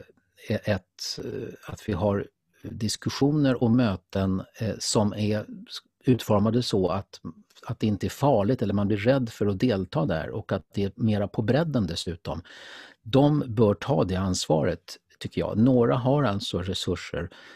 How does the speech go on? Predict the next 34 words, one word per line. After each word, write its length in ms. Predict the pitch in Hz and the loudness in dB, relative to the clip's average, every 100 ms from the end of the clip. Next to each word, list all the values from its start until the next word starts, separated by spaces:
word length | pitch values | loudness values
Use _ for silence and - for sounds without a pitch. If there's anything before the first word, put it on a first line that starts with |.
| - - - | -20 -20 -8
eh, 120 | - - | -6 -2
och 200 | 107 - | -2 0
pengar, 540 | 90 78 78 85 - - | 0 0 -2 -6 -8 -8
eh, 60 | 101 | -8
och 220 | - 107 | 0 2
andra 200 | 98 104 | 2 0
har 160 | 117 95 | 0 0
det 60 | |
svårt 380 | - 123 160 - | 0 0 0 0
med 100 | 120 | 0
det, 140 | 113 | 0
verkligen. 640 | 90 90 90 - 117 87 - - - - - _ - | -4 -4 -4 -4 -2 -2 -4 -10 -20 -20 -20 _ -12
Eh, 100 | 113 | -10
så 160 | - 107 | -4 -2
att 120 | 95 | 0
jag 80 | 113 | 2
håller 180 | 123 127 | 4 6
ju 40 | |
med 220 | 127 156 | 6 4
det 120 | 127 110 | 2 0
som 260 | 120 117 | -2 -2
Anders 300 | 123 101 107 | -2 -2 -4
sa 120 | 98 | -4
i 40 | 95 | -2
början, 380 | 101 92 92 92 | -2 -2 -2 -2
att 200 | 90 - | -4 -2
ja, 280 | 101 113 - - - | 0 0 -4 -14 -12
eh, 60 | 110 123 - | -12 -10 -4
n-, 160 | 127 117 | -2 2
när, 200 | 113 110 | 2 2
framförallt 460 | - 113 110 107 127 | 0 -2 0 -2 0
när 180 | 113 110 _ | -4 -6 _
partiernas, 800 | - 117 117 113 117 117 - | -4 0 2 4 2 2 -2
eh, 80 | - | -2